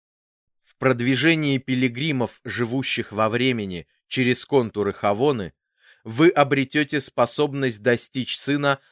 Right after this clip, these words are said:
задолго до того, как вы будете подготовлены к тому, чтобы распознать Отца.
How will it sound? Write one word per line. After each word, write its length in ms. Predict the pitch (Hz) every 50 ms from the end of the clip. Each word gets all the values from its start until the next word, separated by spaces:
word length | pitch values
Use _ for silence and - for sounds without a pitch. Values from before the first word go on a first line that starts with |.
| _ -
задолго 640 | 113 113 143 143 135 131 147 156 156 147 139 135
до 140 | 135 123 127
того, 480 | 110 - 113 107 95 107 120 127 135 _ _ _ _ _
как 220 | - 139 139 - -
вы 120 | 127 135
будете 420 | 123 135 151 143 147 143 - 143
подготовлены 920 | 120 - 127 113 107 104 123 117 - - 143 147 139 139 139 139 139 135 131
к 100 | - -
тому, 340 | - 123 113 113 113 120 120
чтобы 380 | - - - 117 107 110 110
распознать 720 | 104 101 - - - 101 98 90 82 98 92 90 90 _ _
Отца. 520 | - 92 87 - - - - - 80 69